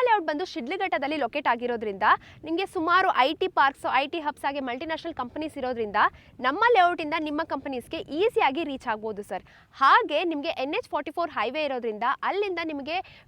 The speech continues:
without ಟ್ರಾಫಿಕ್ಕು ಆರಾಮಾಗಿ ಎಲ್ಲ ಕಡೆನೂ ಕೂಡ ರೀಚ್ ಆಗ್ಬೋದು ನಮ್ಮ ಲೇಔಟಿಂದ. ಇನ್ನು ಲ್ಯಾಂಡ್ ಅಪ್ರಿಸಿಯೇಷನ್ ಕೇಳೋಕ್ ಹೋದ್ರೆ, ನಮ್ಮ ಲೇಔಟ್ ಸುತ್ತಮುತ್ತ ನಿಮ್ಗೆ ಸುಮಾರು ಬಿಸಿನೆಸ್ ಪಾರ್ಕ್ಸ್ ಬರ್ತಾ ಇದೆ, ಹಾಗೆ ಏರ್‌ಪೋರ್ಟ್ಸ್ ಇರೋದ್ರಿಂದ ಫ್ಯೂಚರಲ್ಲಿ ನಿಮ್ಗೆ ಲ್ಯಾಂಡ್ ಅಪ್ರಿಸಿಯೇಷನ್ ತುಂಬಾನೇ ಚೆನ್ನಾಗಾಗತ್ತೆ.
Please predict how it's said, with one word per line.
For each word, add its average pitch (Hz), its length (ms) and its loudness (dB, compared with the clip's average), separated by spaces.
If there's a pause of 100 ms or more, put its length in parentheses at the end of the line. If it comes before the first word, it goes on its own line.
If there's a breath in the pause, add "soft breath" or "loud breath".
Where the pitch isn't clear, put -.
without 440 440 4
ಟ್ರಾಫಿಕ್ಕು 240 420 0
ಆರಾಮಾಗಿ 339 640 4
ಎಲ್ಲ 262 220 -2
ಕಡೆನೂ 285 300 -4
ಕೂಡ 262 200 -4
ರೀಚ್ 254 260 -6
ಆಗ್ಬೋದು 214 340 -4
ನಮ್ಮ 240 260 -4
ಲೇಔಟಿಂದ. 196 380 -4 (400 soft breath)
ಇನ್ನು 403 300 2
ಲ್ಯಾಂಡ್ 320 280 6
ಅಪ್ರಿಸಿಯೇಷನ್ 403 520 0
ಕೇಳೋಕ್ 330 260 0
ಹೋದ್ರೆ, 311 240 0
ನಮ್ಮ 294 260 -2
ಲೇಔಟ್ 311 200 -4
ಸುತ್ತಮುತ್ತ 285 460 -8
ನಿಮ್ಗೆ 269 320 -2
ಸುಮಾರು 269 400 -2
ಬಿಸಿನೆಸ್ 240 420 -6
ಪಾರ್ಕ್ಸ್ 254 340 -2
ಬರ್ತಾ 240 280 -2
ಇದೆ, 226 180 0 (360 loud breath)
ಹಾಗೆ 269 220 4
ಏರ್‌ಪೋರ್ಟ್ಸ್ 339 440 -2
ಇರೋದ್ರಿಂದ 269 380 -4
ಫ್ಯೂಚರಲ್ಲಿ 339 560 -2
ನಿಮ್ಗೆ 294 200 -4
ಲ್ಯಾಂಡ್ 262 380 0
ಅಪ್ರಿಸಿಯೇಷನ್ 285 540 -6
ತುಂಬಾನೇ 269 340 -6
ಚೆನ್ನಾಗಾಗತ್ತೆ. 208 600 -6